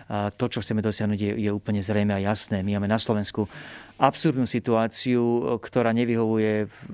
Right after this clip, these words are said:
nikomu v tejto spoločnosti, s výnimkou možno tých etablovaných, koľko ich je, šesť či sedem etablovaných cirkví, ale,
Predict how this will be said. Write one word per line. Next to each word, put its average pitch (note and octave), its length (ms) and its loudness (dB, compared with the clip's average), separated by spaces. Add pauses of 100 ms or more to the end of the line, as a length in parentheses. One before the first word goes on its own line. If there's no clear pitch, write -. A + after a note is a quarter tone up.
nikomu A2+ 460 0
v G2+ 120 -4
tejto G2+ 140 -4
spoločnosti, G#2 480 -4
s G2 80 -4
výnimkou G#2+ 320 0
možno G#2 220 -2
tých G#2+ 180 -4
etablovaných, G#2 920 -4
koľko G#2 260 -6
ich G2+ 80 -6
je, - 140 -8
šesť G#2+ 100 -4
či - 140 -8
sedem G#2+ 280 0 (540)
etablovaných G2+ 640 -2
cirkví, A2 580 0
ale, G2+ 300 -2